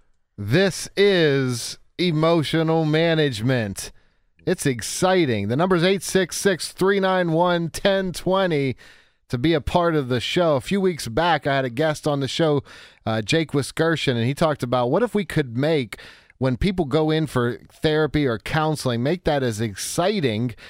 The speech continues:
as it would be if you were going in for CrossFit and say, "Look, hey, I'm working on the anxiety I'm struggling with. I'm working on the depression." And I loved that, and we're still doing that today. We're trying to get excited about it.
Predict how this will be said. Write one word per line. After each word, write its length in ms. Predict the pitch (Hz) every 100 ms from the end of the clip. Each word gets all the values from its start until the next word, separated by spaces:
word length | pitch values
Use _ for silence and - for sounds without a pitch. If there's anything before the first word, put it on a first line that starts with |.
| -
as 220 | - 127 135
it 80 |
would 260 | 135 165 139
be 160 | 160 160
if 140 | -
you 100 | 165
were 120 | 156
going 260 | 131 160 151
in 160 | 160
for 160 | 151 151
CrossFit 800 | - - 165 175 - - 92 50
and 100 | 98
say, 200 | 151 139
"Look, 300 | 127 190 -
hey, 160 | 175
I'm 160 | 180 151
working 340 | 160 220 185
on 200 | 139 127 - - - -
the 180 | 131
anxiety 600 | 135 147 110 135 143 127
I'm 120 | 123 117
struggling 440 | - 131 117 117
with. 120 | 113
I'm 160 | 139 147
working 280 | 170 208 180
on 120 | 143
the 80 | 123
depression." 460 | 123 143 127 120 - - 127
And 100 | 139
I 120 | 175
loved 640 | 143 139 175 196 180 131
that, 380 | 123 117 123 -
and 180 | 135 127
we're 140 | 143 185
still 260 | - 175
doing 340 | 139 151 151 139
that 240 | 135 127
today. 360 | - 120 120 117
We're 160 | 120
trying 280 | 156 170 151
to 60 | 131
get 160 | 131
excited 600 | 120 104 - 165 151 135
about 340 | 120 117 123 117
it. 140 | 107